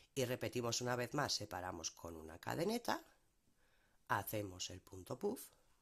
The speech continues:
uno, dos, tres y cuatro, paso por todas menos por la última.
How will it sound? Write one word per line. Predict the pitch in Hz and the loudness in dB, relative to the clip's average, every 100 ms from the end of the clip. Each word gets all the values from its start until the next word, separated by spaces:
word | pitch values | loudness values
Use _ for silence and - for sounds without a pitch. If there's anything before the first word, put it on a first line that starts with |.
| _ _ _ _ | _ _ _ _
uno, | - 139 123 135 - - _ - - _ _ _ - - - _ _ _ _ _ _ _ | -2 0 0 -4 -12 -20 _ -20 -20 _ _ _ -20 -20 -20 _ _ _ _ _ _ _
dos, | 135 113 - - - _ _ _ _ _ _ _ _ _ _ - - - - - - - _ - | 0 0 0 -2 -4 _ _ _ _ _ _ _ _ _ _ -20 -20 -20 -20 -20 -20 -20 _ -14
tres | - 127 101 - - - _ _ _ - - - - _ - - - | 0 0 2 2 0 -4 _ _ _ -20 -20 -20 -20 _ -20 -20 -6
y | 233 | -4
cuatro, | 226 254 254 - 269 - _ | 2 4 4 2 -4 -6 _
paso | 202 269 294 | 6 8 6
por | 254 247 | 4 4
todas | 269 302 311 | 4 4 4
menos | 156 110 | 2 2
por | - 92 87 | 0 -6 -6
la | 82 | -6
última. | 95 - - | -6 -8 -14